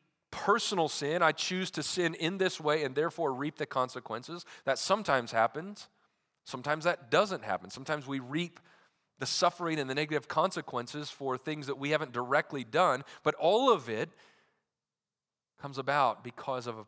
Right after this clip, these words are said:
broken world broken by our sin. In this way, every catastrophe is not necessarily the direct result of personal human sin, but it's all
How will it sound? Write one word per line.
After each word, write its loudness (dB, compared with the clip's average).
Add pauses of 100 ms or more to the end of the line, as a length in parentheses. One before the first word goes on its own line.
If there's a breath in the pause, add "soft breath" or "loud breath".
broken -6
world -4
broken -10
by 0
our -4
sin. -12 (2500)
In -14
this -6
way, -4 (120)
every -10
catastrophe -6
is -6
not -4
necessarily -6 (520 soft breath)
the 0
direct 0
result -4
of -6
personal -8
human -10
sin, -8
but -6
it's -6
all -4